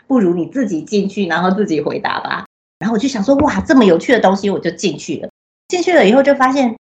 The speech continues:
诶，里面好热闹，我就开始请马克爸爸也进去啊，然后师彤老师也进去啊，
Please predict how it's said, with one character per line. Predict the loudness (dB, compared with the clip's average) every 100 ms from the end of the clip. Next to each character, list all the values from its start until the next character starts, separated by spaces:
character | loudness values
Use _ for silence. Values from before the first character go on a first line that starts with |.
| _ _ _
诶， | 0
里 | 2
面 | 4 4
好 | 2 2
热 | 2 2
闹， | 2 -2 -2 -14 _ -12
我 | -6
就 | -2
开 | 0 -2
始 | -4 -8
请 | -10 -10 -12 _ _ _ _ -6
马 | -6
克 | -2 -2 2
爸 | 2 2
爸 | 0 -2
也 | -2
进 | -2 -8 -8
去 | -10 -10 -8
啊， | -8 -8 -2
然 | 0 2
后 | 0 -2
师 | -4 -6
彤 | -2 2 2
老 | 2 -2
师 | -4 -4
也 | -4
进 | -4 -8 -8
去 | -8 -4
啊， | -4